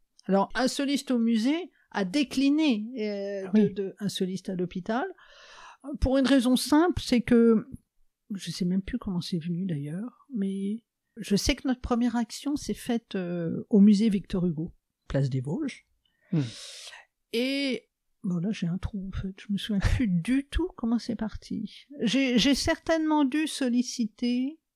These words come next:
Speaker 1: Je suis par nature, euh, intéressée par les beaux lieux, par les lieux qui racontent une histoire, qui ont une âme, qui, qui sont, euh, la transmission d'un, d'un, d'un art et de, d'un style et d'un passé, euh, glorieux.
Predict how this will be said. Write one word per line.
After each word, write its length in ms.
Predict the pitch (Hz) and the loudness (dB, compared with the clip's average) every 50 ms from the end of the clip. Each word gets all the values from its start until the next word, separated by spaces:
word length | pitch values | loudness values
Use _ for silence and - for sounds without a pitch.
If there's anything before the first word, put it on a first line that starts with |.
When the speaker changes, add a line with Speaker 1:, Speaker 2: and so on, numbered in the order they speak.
| _ _ _ _ _ _ 240 | _ _ _ _ _ _ -10
Speaker 1:
Je 300 | 233 233 233 - - 262 | -6 -6 -4 -2 -2 -2
suis 200 | - - - 277 | -2 -2 -2 0
par 180 | - 285 269 | 2 4 6
nature, 440 | 254 254 247 247 - - 277 269 254 | 6 6 4 2 0 -2 -4 -2 -2
euh, 240 | 254 220 220 208 202 - | -2 -2 -4 -4 -6 -4
intéressée 580 | - 208 208 - 226 214 220 196 - - 240 247 | -4 -4 -4 -2 -2 -2 -2 -4 -4 -6 -6 -6
par 180 | - 233 202 | -4 -4 -4
les 140 | 196 180 175 | -2 -2 -2
beaux 220 | 160 156 196 208 208 | -2 0 2 2 2
lieux, 380 | 202 208 226 220 226 220 - - _ - | 2 2 0 0 0 -4 -6 -10 _ -8
par 180 | - 170 180 | -6 -4 -4
les 140 | 180 185 190 | -4 -4 -4
lieux 180 | 196 208 240 247 | -2 -2 -2 -4
qui 140 | 247 - 214 | -4 -6 -8
racontent 520 | - 180 202 - - - 226 214 190 - - | -6 -6 -6 -6 -6 -4 -4 -4 -6 -6 -8
une 100 | 190 185 | -8 -8
histoire, 400 | 185 - - - 170 156 156 - - | -8 -8 -8 -10 -10 -10 -10 -10 -8
qui 80 | - | -6
ont 200 | 208 214 208 214 - _ | -4 -4 -6 -6 -4 _
une 180 | 240 220 220 247 | 2 4 4 4
âme, 320 | 247 247 226 202 185 175 | 4 4 4 2 0 -2
qui, 260 | - - 208 202 196 - _ _ - - - - _ _ | -4 -6 -6 -6 -6 -8 _ _ -20 -20 -20 -20 _ _
qui 120 | - - 202 | -10 -8 -6
sont, 600 | - - 240 233 226 226 226 220 220 220 214 214 | -2 2 4 4 6 6 4 4 4 2 2 0
euh, 180 | 208 196 196 196 - - - _ _ _ | 0 2 0 0 -2 -4 -12 _ _ _
la 100 | 208 202 | -8 -8
transmission 840 | - - - 247 233 - - - 233 226 - - - 254 247 247 247 | -8 -4 -2 0 0 0 2 2 2 2 2 2 2 4 4 6 6
d'un, 380 | 226 208 196 190 190 190 190 190 | 4 4 2 0 0 0 -2 -2
d'un, 320 | 185 190 185 185 180 180 - - - - _ _ | -2 -2 -2 -4 -4 -6 -10 -12 -18 -20 _ _
d'un 220 | 170 165 170 170 | -6 -4 -2 0
art 400 | 175 185 208 240 269 262 214 156 | 0 0 2 2 2 2 2 0
et 140 | 170 170 170 | -2 -4 -4
de, 380 | 156 156 170 175 175 175 170 170 160 | -4 -4 -4 -2 -2 -2 -2 -2 0
d'un 140 | 156 160 | 0 -2
style 440 | 156 - - - - 269 277 262 226 196 | -2 -2 -6 -6 -4 -4 -2 -2 0 -2
et 80 | 180 | -2
d'un 180 | 160 165 165 160 | 0 -2 -2 -2
passé, 560 | - 196 170 - - - - 240 233 214 180 | -2 -4 -6 -6 -6 -8 -6 -4 -4 -2 -2
euh, 100 | 175 175 | -2 0
glorieux. 480 | 165 175 196 196 240 247 262 277 262 | 0 0 0 0 0 0 0 0 -2